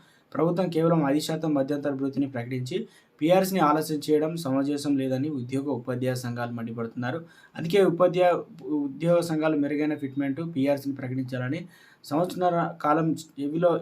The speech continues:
ఇల్లు కట్టుకొని పోరుపోతున్న ప్రభుత్వం పెడచెవి పెట్టడం పట్ల సరి ఉద్యోగులు అసంతృప్తిగా ఉన్నారు. గత ప్రభుత్వం ముప్పై శాతం ఫిట్‌మెంట్, రెండు వేల పద్దెనిమిది రావాల్సిన పీఆర్సీ కూడా ఇక ఉపాధ్యాయ, ఉద్యోగ ఏదైతే సంఘాల పోరాట ఫలితంగా,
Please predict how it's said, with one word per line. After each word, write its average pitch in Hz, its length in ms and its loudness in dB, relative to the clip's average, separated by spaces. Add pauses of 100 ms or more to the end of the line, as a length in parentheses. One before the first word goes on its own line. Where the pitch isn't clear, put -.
ఇల్లు 160 380 -2
కట్టుకొని 156 480 -2
పోరుపోతున్న 139 960 -4 (120)
ప్రభుత్వం 147 500 -2 (280)
పెడచెవి 165 600 0
పెట్టడం 143 300 0
పట్ల 135 420 0 (100)
సరి 175 300 -4
ఉద్యోగులు 156 380 0
అసంతృప్తిగా 135 640 -2
ఉన్నారు. 135 400 -4 (460)
గత 156 260 2
ప్రభుత్వం 190 420 4
ముప్పై 170 300 2
శాతం 190 300 2
ఫిట్‌మెంట్, 165 460 -2
రెండు 156 260 2
వేల 156 140 2
పద్దెనిమిది 147 420 2
రావాల్సిన 135 380 0
పీఆర్సీ 135 500 -2
కూడా 143 320 -2 (340)
ఇక - 160 -2
ఉపాధ్యాయ, 170 1080 4
ఉద్యోగ 151 540 2 (220)
ఏదైతే 151 300 0
సంఘాల 147 440 0
పోరాట 143 440 0
ఫలితంగా, 135 580 -2